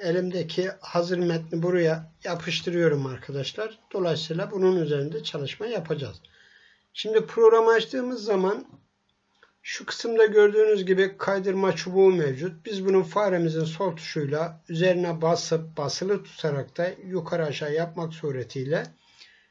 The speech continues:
e, kaydırabiliyoruz. İstediğimiz noktaya gelebiliyoruz. Yine şu kısımda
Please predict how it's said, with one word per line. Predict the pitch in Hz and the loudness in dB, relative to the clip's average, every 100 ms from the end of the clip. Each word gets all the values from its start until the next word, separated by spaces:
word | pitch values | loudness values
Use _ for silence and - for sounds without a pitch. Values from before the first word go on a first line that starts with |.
| _ _ _ _ _ _ - | _ _ _ _ _ _ -14
e, | 147 143 147 147 | -8 -6 -6 -4
kaydırabiliyoruz. | 185 170 160 165 160 160 156 160 - | 0 2 2 2 2 2 2 2 0
İstediğimiz | 247 175 - 170 175 170 160 | -8 -8 -4 0 2 2 0
noktaya | 165 156 175 180 | -2 -2 -2 -2
gelebiliyoruz. | 185 160 165 160 143 127 104 - _ _ _ _ _ - | 2 2 2 0 -4 -6 -8 -16 _ _ _ _ _ 0
Yine | 202 208 | 4 4
şu | - - | 0 -6
kısımda | - - 214 208 196 214 233 | -12 -4 -2 0 0 -2 -4